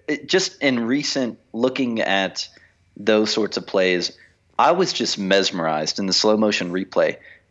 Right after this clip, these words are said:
because he doesn't even touch Lingard, really.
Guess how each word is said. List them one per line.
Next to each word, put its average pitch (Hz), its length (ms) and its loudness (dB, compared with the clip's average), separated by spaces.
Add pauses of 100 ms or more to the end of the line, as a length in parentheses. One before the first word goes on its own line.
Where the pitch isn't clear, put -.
because 156 480 2
he - 200 -8
doesn't 160 520 0
even 117 560 -2 (580)
touch - 560 0
Lingard, 101 480 0
really. - 320 -4